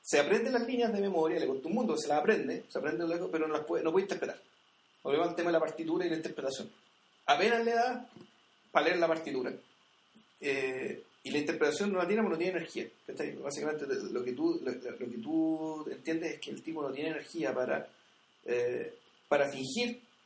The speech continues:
que actúa sino que todas las cosas que, a-, amorosas que Alighieri le dice al personaje de, de, de, de, de Lidia, la Rusia del barrio,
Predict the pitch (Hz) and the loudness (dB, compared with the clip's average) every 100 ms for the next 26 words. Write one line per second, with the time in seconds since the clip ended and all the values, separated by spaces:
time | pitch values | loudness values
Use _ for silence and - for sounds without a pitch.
0 | _ 151 139 - 226 190 220 - - _ | _ -2 -2 0 2 2 2 -8 -18 _
1 | _ _ _ _ - 143 143 143 143 - | _ _ _ _ -12 -4 -2 0 -2 2
2 | 170 185 185 190 196 - - 147 - 135 | 2 4 2 0 -2 -4 -2 0 0 0
3 | 131 131 131 156 170 143 131 127 160 151 | 0 0 2 2 0 -2 -2 0 0 0
4 | 160 160 - - 151 160 156 151 135 131 | -2 -4 -8 -6 -4 -2 0 0 0 -2
5 | 127 - 123 127 123 - 127 160 147 151 | -6 -4 -6 -6 -8 -6 -4 -2 0 0
6 | 139 - - - 117 120 | -2 -4 -6 -6 -8 -10